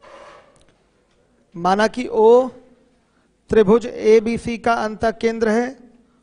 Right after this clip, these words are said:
और D त्रिभुज एबीसी की भुजा बीसी पर एक बिंदु है, जिसमें ओडी perpendicular to बीसी है। यदि बीओडी पन्द्रह डिग्री, तो angle एबीसी का मान कितना अंश का होगा, ये पूछा गया है।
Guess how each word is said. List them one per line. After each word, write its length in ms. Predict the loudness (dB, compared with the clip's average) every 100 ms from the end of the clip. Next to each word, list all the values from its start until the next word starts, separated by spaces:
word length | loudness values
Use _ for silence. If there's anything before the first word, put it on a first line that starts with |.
| _ -4
और 160 | -2 0
D 200 | -4 -4
त्रिभुज 400 | -2 0 0 -2
एबीसी 500 | -2 0 -2 -8 -8
की 120 | -6
भुजा 340 | -4 -2 -2
बीसी 400 | -2 -6 -6 -8
पर 180 | -4 -4
एक 180 | -4 -6
बिंदु 320 | -8 -6 -6
है, 240 | -6 -8 -16 _ _ _ _ _ _ -6
जिसमें 300 | -6 -4 -8
ओडी 380 | -4 -2 -2 -4 -6 -4
perpendicular 680 | -4 -2 -2 -2 -4 -4 -4
to 160 | -6
बीसी 360 | -6 -8 -6 -4
है। 180 | -4 -6 -14 _ _ _ _ _ _ -6
यदि 260 | -4 -2
बीओडी 520 | -4 -4 -2 -2 -2 -4
पन्द्रह 380 | -4 -2 -2
डिग्री, 400 | -2 -2 -2 -6 -8 _ _ _ _ _ _
तो 300 | -6 -4 -6 -6
angle 320 | -6 -2 0
एबीसी 380 | 0 -2 -8 -6
का 120 | -4
मान 220 | -2 -4
कितना 500 | -6 -12 -8 -6 -8 -10 _ _ _
अंश 320 | -8 -6 -8 -10
का 180 | -4
होगा, 320 | -4 -4 -6 -6
ये 140 | -8
पूछा 380 | -10 -12 -10 -10
गया 240 | -10 -12
है। 140 | -12